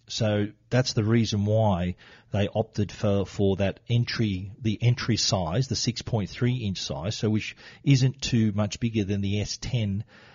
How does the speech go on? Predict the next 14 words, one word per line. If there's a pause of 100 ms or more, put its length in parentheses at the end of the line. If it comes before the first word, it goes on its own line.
(120)
and
last
year's
Note
nine. (440)
So (380)
they
thought
that
that
might
onboard
more
customers